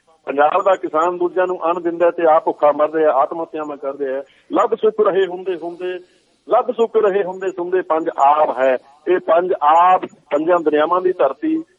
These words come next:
ਪੰਜਾਬ ਦੇ ਲੋਕ ਹੁਣ ਪਾਣੀ ਦੇ ਬਿਨਾਂ ਮਰਦੇ ਜਾ ਰਹੇ ਨੇ। ਬੁੱਲ੍ਹਾਂ ਨੂੰ ਲਾਉਣ ਵਾਸਤੇ ਪਾਣੀ ਨਹੀਂ ਮਿਲ ਰਿਹਾ, ਜ਼ਮੀਨ ਦੇ ਹੇਠਲਾ ਜਿਹੜਾ ਪਾਣੀ ਹੈ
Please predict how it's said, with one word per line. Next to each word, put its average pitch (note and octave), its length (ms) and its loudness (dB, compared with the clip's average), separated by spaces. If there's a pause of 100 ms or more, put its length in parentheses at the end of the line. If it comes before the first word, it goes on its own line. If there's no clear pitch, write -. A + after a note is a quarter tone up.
ਪੰਜਾਬ C#3 340 0
ਦੇ E3 140 -4
ਲੋਕ D#3 420 2 (380)
ਹੁਣ E3 100 -4
ਪਾਣੀ G3+ 360 -2
ਦੇ F#3+ 140 2
ਬਿਨਾਂ E3 340 -4 (540)
ਮਰਦੇ D#3 260 0
ਜਾ B2 180 4
ਰਹੇ B2+ 220 -4
ਨੇ। C3+ 260 -8 (400)
ਬੁੱਲ੍ਹਾਂ G#3 320 0
ਨੂੰ F#3+ 160 0
ਲਾਉਣ F3 200 2
ਵਾਸਤੇ E3 300 -2
ਪਾਣੀ D#3 280 -4
ਨਹੀਂ F3 180 -4
ਮਿਲ G3 120 -4
ਰਿਹਾ, F#3 320 0 (420)
ਜ਼ਮੀਨ F#3+ 340 -2
ਦੇ G#3+ 180 2
ਹੇਠਲਾ F#3 260 -2
ਜਿਹੜਾ F3 200 -2
ਪਾਣੀ E3 420 -4
ਹੈ C3 140 -8